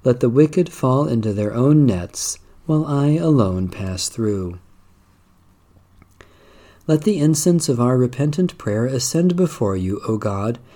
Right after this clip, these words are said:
and let your loving kindness descend upon us, that with purified hearts we may sing your praises, with the church on earth and the whole heavenly host, and may glorify you forever and ever.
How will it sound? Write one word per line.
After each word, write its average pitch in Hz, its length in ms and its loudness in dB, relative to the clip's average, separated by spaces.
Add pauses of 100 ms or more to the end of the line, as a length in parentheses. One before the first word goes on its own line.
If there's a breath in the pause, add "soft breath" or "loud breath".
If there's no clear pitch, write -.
(160 soft breath)
and 185 140 2
let 208 220 0
your 208 100 4
loving 160 300 2
kindness 123 480 2
descend 117 400 -2
upon 120 340 -2
us, 85 420 -10 (540 loud breath)
that 135 100 -2
with 131 220 0
purified 190 580 0
hearts 131 340 -2
we 123 120 2
may 104 160 0
sing 190 340 0
your 190 140 2
praises, 101 720 -4 (260 loud breath)
with 110 200 -6
the 104 80 -6
church 160 420 -4
on 170 300 0
earth 151 420 0
and 156 160 2
the 135 80 2
whole 127 300 2
heavenly 127 420 0
host, 92 480 -8 (340 soft breath)
and 113 140 0
may 120 140 2
glorify 170 580 0
you 104 540 0 (200)
forever 92 840 -6 (160)
and 120 160 -2
ever. 104 500 -6